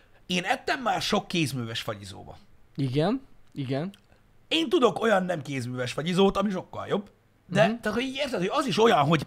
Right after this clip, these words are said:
Speaker 1: attól függ, hogy hol.
Speaker 2: Ott van, azok közül van nagyon jó.
Speaker 1: Van nagyon jó?
Speaker 2: Nagyon,
Speaker 1: Hát, hogy ne
Speaker 2: nagyon
Speaker 1: lenne?
Speaker 2: jó.
Speaker 1: Meg van nagyon rossz?
Speaker 2: Igen, igen, igen. Van rossz. Én is ettem már rossz kézműves fagyizóba is.
Speaker 1: Neked van kedvenc fagyid? Ami nem jégkrém?
Speaker 2: Mármint ízre?
Speaker 1: Ízre, meg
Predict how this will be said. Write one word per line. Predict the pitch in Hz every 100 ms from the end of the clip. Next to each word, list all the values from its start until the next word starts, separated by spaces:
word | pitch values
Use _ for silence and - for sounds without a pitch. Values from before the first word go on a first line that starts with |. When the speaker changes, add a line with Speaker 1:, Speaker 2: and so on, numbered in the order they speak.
| -
Speaker 1:
attól | 254 - 190
függ, |
hogy | 170
hol. | 131 139 - -
Speaker 2:
Ott | 151 147
van, | 165 202 190 170
azok | 156 170 196 185
közül | 180 151 143
van | 151
nagyon | 135 120 110
jó. | 107 113
Speaker 1:
Van | 156 233
nagyon | 170 151 180
jó? | 233 370
Speaker 2:
Nagyon, | 170 180
Speaker 1:
Hát, | 147
hogy | 165
ne |
Speaker 2:
nagyon | 151 113
Speaker 1:
lenne? | 113
Speaker 2:
jó. | 139
Speaker 1:
Meg | 202 160
van | 220
nagyon | 294 349 403
rossz? | 392 - - - -
Speaker 2:
Igen, | 143 135 143 156 -
igen, | - 131 127 156 190
igen. | 127 117 165 - - -
Van | 202
rossz. | 151 127 - - - - - -
Én | 226
is | 180
ettem | 180 160
már | 147
rossz | 147 175 -
kézműves | 214 196 214 214 208
fagyizóba | - 214 214 220 208 214
is. | 226 -
Speaker 1:
Neked | 156 170 170
van | 165
kedvenc | 151 165 165 170
fagyid? | - 147 107 - -
Ami | - 170
nem | 160
jégkrém? | 165 - - 107 - _ _ _ _ _ -
Speaker 2:
Mármint | 156 165
ízre? | 175 160 175 196 208 254 123 - - - 427 466 523
Speaker 1:
Ízre, | 508 415 466
meg | 453